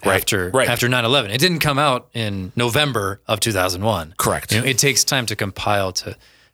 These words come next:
Speaker 2: um, to look at the story, the event from many different angles,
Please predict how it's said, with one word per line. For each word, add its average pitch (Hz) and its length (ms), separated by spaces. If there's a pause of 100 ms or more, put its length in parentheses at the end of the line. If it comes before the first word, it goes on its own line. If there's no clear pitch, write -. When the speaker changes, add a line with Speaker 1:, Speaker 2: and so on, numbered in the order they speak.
Speaker 2:
um, 82 640 (220)
to 98 260
look 139 320
at 113 180
the 101 140
story, 117 520
the 101 120
event 107 340
from 95 460 (100)
many 101 280
different 95 300
angles, 101 560